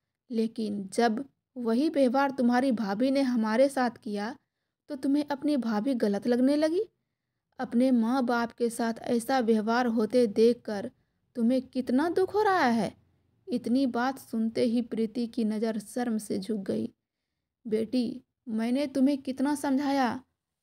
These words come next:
समझाया करती थी कि अपने ससुराल की बातें ससुराल तक ही सीमित रख, अपने मायके में कोई बात बताने की ज़रूरत नहीं है। हमारी परवरिश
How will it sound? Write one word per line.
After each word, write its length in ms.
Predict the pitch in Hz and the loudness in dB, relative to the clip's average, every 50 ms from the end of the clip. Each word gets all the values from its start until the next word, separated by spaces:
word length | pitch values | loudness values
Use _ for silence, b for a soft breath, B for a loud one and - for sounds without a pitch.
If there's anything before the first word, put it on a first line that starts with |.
| _ _ _ | _ _ _
समझाया 460 | - - 240 220 208 277 247 262 277 | -8 -4 -2 -2 -2 0 0 0 -2
करती 400 | 277 277 269 247 226 233 - 294 285 | 0 0 0 0 0 -2 -4 -6 -4
थी 260 | - 302 285 247 220 | 0 2 2 2 2
कि 400 | - _ _ _ _ _ _ 240 | 0 _ _ _ _ _ _ -6
अपने 360 | - - 226 226 240 240 254 | -4 -4 -2 0 2 2 2
ससुराल 580 | 254 - 233 220 - 233 233 226 240 254 262 254 - _ _ _ _ _ _ _ _ _ _ _ _ _ _ _ _ _ _ _ | 2 2 0 0 0 -2 0 2 2 0 0 -2 -4 _ _ _ _ _ _ _ _ _ _ _ _ _ _ _ _ _ _ _
की 180 | 247 247 262 | -2 0 0
बातें 500 | 254 214 233 220 214 208 - 254 269 294 320 - _ _ _ _ _ _ _ _ _ | 0 -2 -2 -2 -4 -2 0 0 0 0 -4 -10 _ _ _ _ _ _ _ _ _
ससुराल 400 | 233 220 - 269 226 226 247 247 | -6 -4 -2 0 2 2 2 0
तक 200 | 247 - 254 254 - | 0 -2 -4 0 0
ही 100 | 269 254 | 0 0
सीमित 340 | 262 - 247 233 254 254 269 | 2 4 4 4 4 2 0
रख, 220 | 233 247 269 262 _ _ _ _ _ _ _ _ _ _ _ _ _ _ _ _ _ _ _ _ _ | -2 -2 -4 -4 _ _ _ _ _ _ _ _ _ _ _ _ _ _ _ _ _ _ _ _ _
अपने 300 | 247 247 - 240 247 254 | -12 -4 0 2 4 4
मायके 380 | 233 226 226 220 208 214 262 254 | 4 2 2 0 0 2 2 4
में 180 | 240 262 262 254 | 4 4 2 0
कोई 300 | - - 226 226 240 247 | 0 -2 -2 0 0 0
बात 260 | 220 254 247 254 247 | 0 0 0 0 0
बताने 420 | 220 233 226 - 226 220 226 254 | -2 -4 -2 0 2 2 2 2
की 160 | 254 262 277 254 | 2 2 0 0
ज़रूरत 420 | 220 - 220 202 196 214 226 - | 0 0 0 0 0 0 0 0
नहीं 280 | 247 240 240 247 254 254 | 2 2 4 4 4 4
है। 180 | 269 285 359 359 _ _ _ _ _ _ _ _ _ _ _ _ _ | 4 2 -2 -6 _ _ _ _ _ _ _ _ _ _ _ _ _
हमारी 420 | 262 247 220 220 214 220 254 285 277 262 _ _ - | -4 -2 -2 0 0 0 0 0 -2 -4 _ _ -8
परवरिश 500 | 247 240 233 220 233 240 269 285 285 | -6 -4 -2 -2 -2 -2 -2 -4 -6